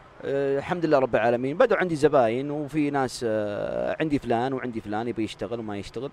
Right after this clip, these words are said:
والحمد لله رب العالمين، وأنا قد-، آه،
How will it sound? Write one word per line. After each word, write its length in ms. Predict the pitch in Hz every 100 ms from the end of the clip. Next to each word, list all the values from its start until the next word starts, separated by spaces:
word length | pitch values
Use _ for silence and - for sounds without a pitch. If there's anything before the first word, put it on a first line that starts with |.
| 285
والحمد 260 | 320 311 202
لله 140 | 170
رب 180 | 143 131
العالمين، 440 | 117 120 135 196
وأنا 360 | 170 165 165 165
قد-، 400 | 165 170 139 147
آه، 340 | 135 131 131